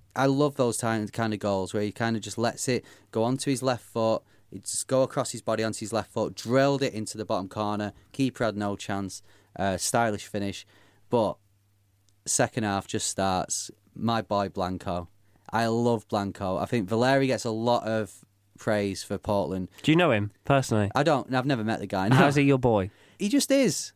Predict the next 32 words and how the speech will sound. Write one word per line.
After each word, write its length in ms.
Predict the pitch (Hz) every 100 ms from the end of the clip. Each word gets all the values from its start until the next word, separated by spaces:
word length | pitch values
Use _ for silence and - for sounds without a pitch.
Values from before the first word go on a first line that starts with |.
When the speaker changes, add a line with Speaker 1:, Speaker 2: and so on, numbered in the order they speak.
| -
Speaker 1:
Like 200 | 190 190
Tajuri, 640 | 202 190 190 185 151 113 - _ _ _ -
you 120 | 165
know, 300 | 127 131 156 - -
like 200 | 160 147
Rusnak, 440 | 165 - 131 110 -
who's 120 | 113
got 120 | -
the 60 | 113
same 240 | - 131 123
birthday 380 | 127 127 127
as 120 | 117 113
me. 260 | 104 101 -
They're 100 | 151
my 80 | 160
boys. 600 | 160 165 147 117 - -
They're 100 | 131
the 60 | 135
players 360 | - 147 147 135
I 40 |
like. 460 | 131 131 101 - - - -
I 100 | 123
like 600 | 131 139 147 131 - 110
Blanco 580 | 127 131 135 - 104 101 - _
'cause, 120 | 127 120
uh, 160 | 113
Valeri 420 | 107 127 135 139
gets 180 | 127 110
a 60 | 123
lot 280 | 123 127 117
of 120 | -
credit. 440 | 131 120 110 -